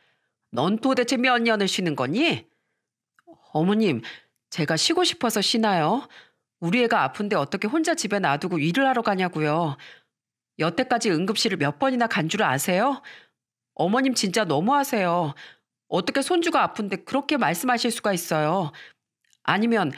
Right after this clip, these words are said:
저 일하러 가는 동안 어머님이 책임지고 저희 애 봐주시려고 그런 말씀 하시는 거예요?" "아, 허리도 아픈 내가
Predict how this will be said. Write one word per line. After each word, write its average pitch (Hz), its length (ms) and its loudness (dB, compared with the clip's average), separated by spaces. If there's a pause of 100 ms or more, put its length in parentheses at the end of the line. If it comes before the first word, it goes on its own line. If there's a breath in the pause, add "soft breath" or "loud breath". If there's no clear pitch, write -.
(260 loud breath)
저 190 160 -2
일하러 262 300 4
가는 214 320 0
동안 180 480 0 (240 soft breath)
어머님이 254 480 2
책임지고 277 640 0
저희 196 260 0
애 226 60 0
봐주시려고 185 680 -2
그런 233 200 0
말씀 220 280 0
하시는 262 360 0
거예요?" 190 500 0 (800)
"아, 180 220 4
허리도 269 420 0
아픈 247 320 -2
내가 220 400 0